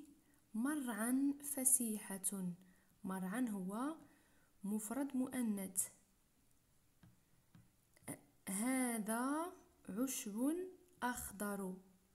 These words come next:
عشب هو مفرد مذكر. هذه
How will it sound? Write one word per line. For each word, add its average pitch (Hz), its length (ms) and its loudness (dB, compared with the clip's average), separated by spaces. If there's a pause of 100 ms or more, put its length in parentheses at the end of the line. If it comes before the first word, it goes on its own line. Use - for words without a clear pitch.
(260)
عشب 185 340 -4
هو 233 340 0
مفرد 233 440 -4
مذكر. 233 640 -2 (840)
هذه 240 960 0